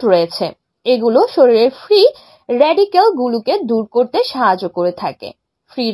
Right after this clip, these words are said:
র্যাডিক্যাল কোষের ক্ষতি করে। এর ফলে ত্বকের জলদি বলিরেখা পড়ে যায়, ত্বককে হাইড্রেট রাখে। তরমুজ, শসা এবং স্ট্রবেরির মতো ফলগুলোতে প্রচুর পরিমাণ পানি থাকে। এগুলো আমাদের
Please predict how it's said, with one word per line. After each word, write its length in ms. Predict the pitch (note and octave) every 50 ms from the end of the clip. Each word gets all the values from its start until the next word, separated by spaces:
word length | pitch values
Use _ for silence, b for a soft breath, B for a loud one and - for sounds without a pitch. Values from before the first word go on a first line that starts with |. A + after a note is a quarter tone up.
| G3 G#3+
র্যাডিক্যাল 420 | G#3+ G#3+ G#3+ A3 - - G#3+ G#3+ G#3+ A3 -
কোষের 380 | - C4+ E4 D#4+ - G#4+ A4+ B4+
ক্ষতি 340 | - - - C#4+ - G#3+ F3
করে। 260 | - F#3+ D#3+ D#3+ D3 - _ _ _ _ _ _ _ _ _ _ _ _ _ -
এর 180 | D4 G4 A#4 A#4
ফলে 340 | - A#4+ B4 A4+ D#4 A#3+ E4 A4 -
ত্বকের 340 | - A3 G#3+ - - G#3+ G#3+ G3+
জলদি 520 | - - - F4+ G#4 A4+ G#4 B3+ G#3+ E4+ B4 b b b b -
বলিরেখা 520 | A3 C#4 E4+ F4 F#4+ D#4+ D#4 D4+ D4 - A#4+ -
পড়ে 220 | - G#3 F#3 F3+
যায়, 220 | E3 - D#3 - - _ _ _ _
ত্বককে 320 | - F#4 F#4+ F#4+ - - A#4
হাইড্রেট 500 | A4+ - B3 G3+ G3 F#3 G3 F#3 E3+ E3+ -
রাখে। 300 | F3 D#3 D3+ - F#3+ D#3+ - _ _ _ _ _
তরমুজ, 420 | B3 G3+ F3+ F3 F3 F3+ A#3+ - -
শসা 520 | - - - G#4+ G#4 G#4+ G#4 - A4+ B4 C5 -
এবং 280 | - D4 C4 G3 - A#3 A4 b b b b _
স্ট্রবেরির 680 | - - - - F#4+ F#4+ G4 G4 G#4+ G#4+ G#4 A4+ A4+ G4+
মতো 220 | C4 G3 F3+ - E4
ফলগুলোতে 800 | E4+ - C4 A3 G3 G3 G3 G3+ B3 C#4+ F#4 G#4 G4+ - - G3+ D#4+ - b b b _ _
প্রচুর 300 | G4+ G#4+ G#4 G#4 A#4+ A4+ A4+ -
পরিমাণ 280 | D#4 B3+ C#4 F4 G#4+ A#4+ -
পানি 220 | - G3+ E3+ E3+ F3+
থাকে। 320 | - G3 D#3+ - - D3+ - _ _ _ _ _ _ _
এগুলো 280 | - A3+ G3+ G3 G3+ G#3+
আমাদের 300 | G3+ F#3 F#3 F#3 G3 G3+